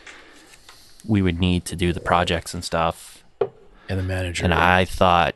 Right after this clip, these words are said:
Speaker 1: you know, if I had a manager talk about money, I could probably make more money.
Speaker 2: <laughs>
Speaker 1: But instead, this guy was, like, also wanted to be an engineer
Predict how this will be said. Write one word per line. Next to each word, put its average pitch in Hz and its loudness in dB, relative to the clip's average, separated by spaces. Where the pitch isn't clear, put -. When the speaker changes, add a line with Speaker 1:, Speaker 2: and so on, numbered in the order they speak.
Speaker 1:
you 113 4
know, 101 4
if 107 0
I 104 2
had 131 2
a 87 0
manager 98 2
talk 85 -4
about 87 -2
money, 92 -2
I 104 -4
could 104 -4
probably 127 0
make 104 2
more 151 4
money. 127 2
Speaker 2:
<laughs> - -
Speaker 1:
But 120 4
instead, 107 4
this 101 2
guy 95 4
was, 90 0
like, 85 -2
also - 0
wanted 87 0
to - -14
be 92 -2
an 85 0
engineer 85 -4